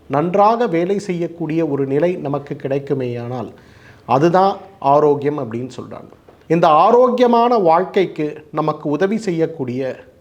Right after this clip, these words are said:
நம்ம வீட்டு சமையலறையில் பொதுவாக நாம் சமைக்கக்கூடிய எல்லா உணவுகளிலும் சேர்க்கக்கூடிய முக்கியமான ஒரு அருமருந்தாக இருப்பது தான் ஓமம்.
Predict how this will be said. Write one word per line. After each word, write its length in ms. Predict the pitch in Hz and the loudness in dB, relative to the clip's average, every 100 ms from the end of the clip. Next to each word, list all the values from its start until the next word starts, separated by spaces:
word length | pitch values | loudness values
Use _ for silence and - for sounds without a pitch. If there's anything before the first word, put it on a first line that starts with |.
| - | -8
நம்ம 300 | 151 160 151 | -4 -2 -2
வீட்டு 420 | 175 220 226 208 - | -2 -4 -2 -2 0
சமையலறையில் 760 | 156 190 190 147 135 131 143 143 _ _ _ _ _ | -2 0 0 0 -2 -4 -8 -12 _ _ _ _ _
பொதுவாக 540 | 175 208 254 240 247 | 2 4 4 4 2
நாம் 260 | 226 185 151 - | 0 0 -2 -4
சமைக்கக்கூடிய 960 | 165 220 220 220 185 165 156 156 147 | -2 -2 -4 -6 -4 -4 -4 -4 -2
எல்லா 560 | 143 151 190 214 208 147 | -2 -2 0 2 2 0
உணவுகளிலும் 680 | 160 202 180 170 147 160 160 - | -2 0 0 -2 -4 -6 -8 -4
சேர்க்கக்கூடிய 800 | 160 165 185 180 135 127 127 127 - _ _ _ | -4 -2 -6 -6 -6 -4 -6 -8 -16 _ _ _
முக்கியமான 960 | - 160 160 - 269 240 170 147 143 151 | -4 -4 -4 0 2 4 2 0 -2 -4
ஒரு 160 | - 139 | -2 0
அருமருந்தாக 760 | 135 170 196 175 165 156 151 147 | 0 0 0 -2 0 0 0 -2
இருப்பது 500 | 123 135 135 117 117 | -2 -4 -4 -4 -2
தான் 260 | 143 120 - - - 113 | -2 -4 -10 -16 -8 -4
ஓமம். 340 | 113 113 - | -4 -6 -10